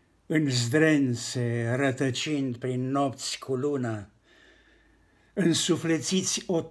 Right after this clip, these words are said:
trândavă lagună, vă înconjurați cu măiestrite brâie,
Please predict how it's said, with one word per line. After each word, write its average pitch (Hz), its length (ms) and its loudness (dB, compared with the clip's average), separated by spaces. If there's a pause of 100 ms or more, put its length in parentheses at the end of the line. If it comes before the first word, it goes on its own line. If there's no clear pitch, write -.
(160)
trândavă 135 1040 4
lagună, 131 760 0 (480)
vă 170 80 2
înconjurați 175 920 2
cu 165 160 -2
măiestrite 165 1500 -2
brâie, 131 760 -2